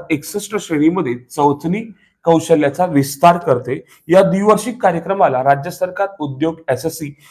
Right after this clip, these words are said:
एसएसडीएम, कॉर्पोरेट्स आणि भागीदारी संस्थांकडून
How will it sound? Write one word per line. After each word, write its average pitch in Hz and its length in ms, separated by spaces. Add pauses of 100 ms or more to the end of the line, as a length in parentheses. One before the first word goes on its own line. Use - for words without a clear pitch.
(300)
एसएसडीएम, 175 800
कॉर्पोरेट्स 160 800
आणि 147 240
भागीदारी 143 560
संस्थांकडून 160 640